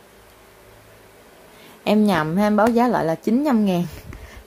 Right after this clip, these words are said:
Chín trăm tại có bao da, bộ sạc luôn với bao ship nữa.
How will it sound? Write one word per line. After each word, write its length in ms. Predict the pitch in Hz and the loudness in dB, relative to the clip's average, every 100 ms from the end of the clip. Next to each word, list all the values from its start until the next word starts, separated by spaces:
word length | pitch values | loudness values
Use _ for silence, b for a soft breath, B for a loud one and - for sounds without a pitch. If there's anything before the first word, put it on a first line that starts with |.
| - | -2
Chín 200 | 247 294 | 2 4
trăm 160 | 247 | 2
tại 240 | 202 156 175 | 2 2 2
có 160 | 254 | 2
bao 200 | 247 220 | 4 4
da, 260 | 208 202 208 | 4 2 2
bộ 200 | 190 160 | 0 -2
sạc 260 | - - - | -2 -6 -4
luôn 260 | 190 190 202 | -2 -2 0
với 80 | 220 | 0
bao 200 | 190 190 | 0 0
ship 260 | - 269 | -4 -2
nữa. 280 | 202 175 | 0 2